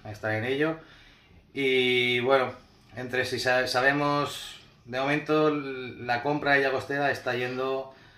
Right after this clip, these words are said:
eh, pues una negociación bastante dura, y tan solo el tiempo al final nos dirá si esa decisión que se está tomando en este momento es la acertada o no.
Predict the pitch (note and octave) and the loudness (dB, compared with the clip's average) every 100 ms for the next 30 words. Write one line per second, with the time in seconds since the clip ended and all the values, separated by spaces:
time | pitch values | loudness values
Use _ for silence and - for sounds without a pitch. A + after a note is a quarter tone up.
0 | - - - A#2+ A2+ G#2+ G#2 G2+ G#2+ A2 | -20 -12 -2 2 2 2 -2 -6 -8 -4
1 | A2+ A2+ A2 A#2+ A2 A2+ A#2 B2+ C#3+ D#3+ | -2 -2 -2 -2 -2 -2 -2 0 0 -2
2 | - - - - D3 D#3+ D3+ D3+ D3+ D3+ | -8 -20 -20 -4 2 4 6 6 6 8
3 | D3 C#3+ D3 C#3+ C3 B2+ B2+ B2+ C3+ B2+ | 6 4 2 2 2 4 4 4 0 0
4 | B2 A#2+ C3+ C#3+ - - - - B2+ A#2+ | 2 4 4 0 -14 -20 -18 -4 0 2
5 | A#2 A2+ A2+ A2 A2 A2+ A#2+ B2 A2 B2 | 4 2 2 2 2 4 4 4 0 0
6 | A2+ G#2+ A2 G#2 A2 A2+ A2 A2+ A2 G#2+ | -2 -6 -8 -8 -6 -4 -2 -2 -2 -2
7 | A2+ A2 A#2 A#2+ B2+ C3 A#2+ G#2+ G#2 G#2+ | -2 -2 -2 -2 0 0 0 -2 2 4
8 | G#2+ G#2+ G2+ G#2 G2+ F#2+ F2 | 4 2 -4 -2 -2 -4 -8